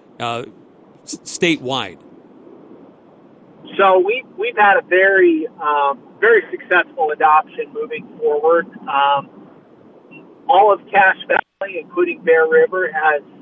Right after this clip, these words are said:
Speaker 2: um, indicated that they're, and Box Elder as well, that they're going to be participating in year one, which we're very, very excited about. Um, I would think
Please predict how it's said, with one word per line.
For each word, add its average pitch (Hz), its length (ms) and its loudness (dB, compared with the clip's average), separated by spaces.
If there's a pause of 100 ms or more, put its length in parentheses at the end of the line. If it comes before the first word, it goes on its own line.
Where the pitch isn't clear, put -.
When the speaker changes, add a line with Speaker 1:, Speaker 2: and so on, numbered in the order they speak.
(240)
Speaker 2:
um, 143 380 -4
indicated 165 720 -4
that 147 140 -6
they're, 156 200 4 (140)
and 139 120 -12
Box - 320 2
Elder 156 400 2
as - 80 -20
well, 156 220 -2
that 156 140 -10
they're 151 160 0
going 156 240 -6
to - 60 -20
be 151 120 -16
participating - 920 -6 (540)
in 160 360 -4
year 165 260 0
one, 156 320 0
which 156 240 -4
we're 156 460 2 (100)
very, 480 240 2
very 453 300 0
excited 156 500 -2
about. 156 340 -2 (480)
Um, - 320 0
I 196 180 0
would 208 160 2 (600)
think 311 340 -6